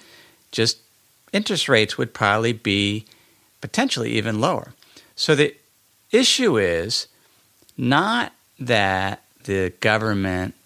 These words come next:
is running a budget deficit. Again, the budget deficit is driven by decisions by households and businesses. How much do they want to save? The percent of foreign ownership of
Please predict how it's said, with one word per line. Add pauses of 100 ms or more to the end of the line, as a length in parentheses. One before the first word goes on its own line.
(120)
is
running (280)
a
budget
deficit.
Again,
the
budget
deficit (380)
is
driven
by
decisions
by
households (120)
and
businesses. (320)
How
much
do
they
want
to
save? (720)
The
percent
of
foreign (120)
ownership (140)
of